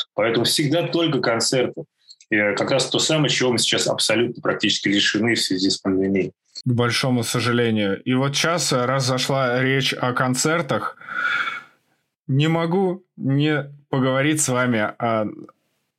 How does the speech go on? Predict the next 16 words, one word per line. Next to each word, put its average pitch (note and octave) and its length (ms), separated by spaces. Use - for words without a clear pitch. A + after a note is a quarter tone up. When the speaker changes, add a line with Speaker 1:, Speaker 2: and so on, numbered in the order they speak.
Speaker 2:
о B2 100
клубе C#3 320
«Там-там». G2+ 680
Он D3 120
легендарный, D#3 920
и B2 560
мне, C3 220
к C#3+ 60
сожалению, B2+ 880
ну, C3 180
никогда C#3+ 460
уже C3 180
в A#2+ 120
него B2+ 240
не A#2 120
попасть, D#3+ 680